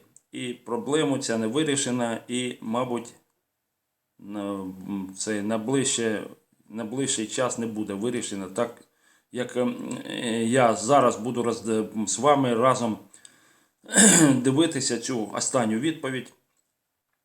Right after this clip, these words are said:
яку прийшла мені з Пенсійного фонду України.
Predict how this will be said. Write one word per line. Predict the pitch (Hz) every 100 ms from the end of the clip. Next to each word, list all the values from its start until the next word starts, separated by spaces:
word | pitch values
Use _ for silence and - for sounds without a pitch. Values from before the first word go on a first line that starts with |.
| -
яку | 117 117 123 123
прийшла | - - 110 - 127 120
мені | 110 110
з | 104
Пенсійного | - 107 - 120 110
фонду | 98 107 101 98 -
України. | - - 110 107 95 80